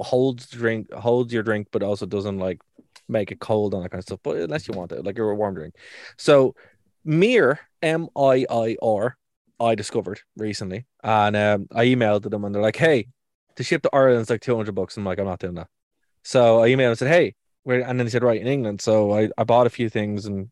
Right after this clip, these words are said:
you know, coffee and all that kind of stuff from, um, from their U K supplier. And it's totally worth it. I mean, I think the place is called Coffee Workhouse or Warehouse or something. I can't remember the actual name. Um,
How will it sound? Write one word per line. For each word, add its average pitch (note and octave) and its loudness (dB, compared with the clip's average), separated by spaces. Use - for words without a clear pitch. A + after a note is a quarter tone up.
you G#2+ -8
know, G2 -6
coffee G2+ -8
and F#2 -4
all F2 -6
that G2+ -4
kind F#2+ -6
of G2 -8
stuff F#2+ -8
from, F#2+ -4
um, F2+ -6
from G#2+ -6
their F#2+ -2
U A#2 -2
K G2+ -2
supplier. G#2+ -2
And G#3 4
it's G3 0
totally G3 2
worth F#3+ 2
it. - -6
I C#3 0
mean, C#3 -2
I B2+ -2
think C3+ -4
the B2+ -6
place B2 0
is - -12
called A2+ -2
Coffee A#2+ -4
Workhouse A2 -2
or G2 -2
Warehouse G2+ -2
or G2+ -14
something. G2 -10
I G2 -12
can't G#2 -6
remember G2 -6
the F#2+ -4
actual G2 -10
name. G2+ -8
Um, G#2+ 0